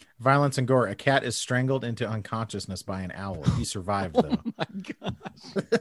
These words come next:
Speaker 1: <laughs> The best part is the ones, the ones for sex and nudity. Sometimes they go into such detail with the description.
Speaker 2: Yes.
Speaker 1: It's like, I feel worse reading this than I would have
Speaker 2: Yes.
Speaker 1: just watching it.
Speaker 2: Yes, <laughs> totally.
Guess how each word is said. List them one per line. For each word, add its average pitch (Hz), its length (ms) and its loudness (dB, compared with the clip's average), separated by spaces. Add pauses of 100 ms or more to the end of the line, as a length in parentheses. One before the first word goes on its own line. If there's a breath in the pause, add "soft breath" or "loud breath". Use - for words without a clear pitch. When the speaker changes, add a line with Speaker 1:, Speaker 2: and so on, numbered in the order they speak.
(160)
Speaker 1:
<laughs> - 480 -12
The 175 100 6
best 196 300 10
part 196 320 10 (220 soft breath)
is 160 140 4
the 165 120 6
ones, 185 360 6
the 156 180 2
ones 190 260 4
for 165 140 0
sex 156 340 4
and 143 100 2
nudity. 123 520 2 (720)
Sometimes 170 500 2
they 143 80 6
go 143 220 6
into 139 100 4
such 143 280 2
detail 135 440 4
with 131 160 2
the 123 60 -6
description. 120 560 -2
Speaker 2:
Yes. 139 140 0
Speaker 1:
It's - 60 -8
like, 127 220 4
I 123 160 4
feel 185 260 4
worse 147 300 6
reading 127 400 2
this 101 220 -4
than 117 160 -2
I 120 100 2
would 127 140 6
have 123 160 8
Speaker 2:
Yes. 107 80 -6
Speaker 1:
just 107 120 -4
watching 104 440 2
it. 92 160 -6 (320)
Speaker 2:
Yes, 104 600 0
<laughs> - 40 -20
totally. 104 420 4